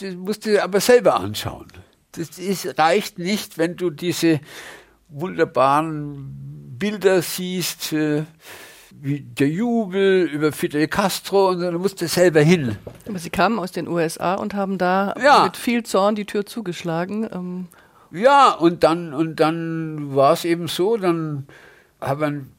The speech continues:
Speaker 1: sehr bald festgestellt, dass es da eigentlich gar kein, den Job, den sie mir versprochen hatten, den gab es gar nicht.
Speaker 2: Wir reden jetzt von Kuba.
Speaker 1: Ja, und dann diese Parteizeitungen waren unlesbar.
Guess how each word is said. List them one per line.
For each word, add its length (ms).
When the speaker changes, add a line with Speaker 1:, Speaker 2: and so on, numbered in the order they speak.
Speaker 1:
sehr 240
bald 260
festgestellt, 1080
dass 460
es 320
da 280
eigentlich 540
gar 300
kein, 320
den 240
Job, 260
den 160
sie 140
mir 160
versprochen 600
hatten, 720
den 160
gab 280
es 200
gar 240
nicht. 440
Speaker 2:
Wir 120
reden 140
jetzt 140
von 120
Kuba. 380
Speaker 1:
Ja, 280
und 300
dann 460
diese 240
Parteizeitungen 1400
waren 440
unlesbar. 1300